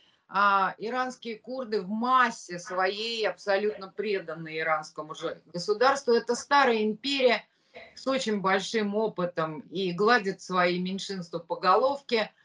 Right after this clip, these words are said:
а, вот, не позволяет обижать совсем маленькие меньшинства, типа,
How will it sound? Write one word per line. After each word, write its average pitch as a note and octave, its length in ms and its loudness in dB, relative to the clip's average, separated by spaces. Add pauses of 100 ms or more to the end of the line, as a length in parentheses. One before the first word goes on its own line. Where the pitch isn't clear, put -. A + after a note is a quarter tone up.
(360)
а, F3 320 2
вот, G3+ 400 -4
не F#3+ 240 -4
позволяет A3 680 -4
обижать F3+ 480 -4
совсем E3+ 400 -6
маленькие A3+ 640 -2
меньшинства, G#3 800 -6
типа, F3+ 500 -2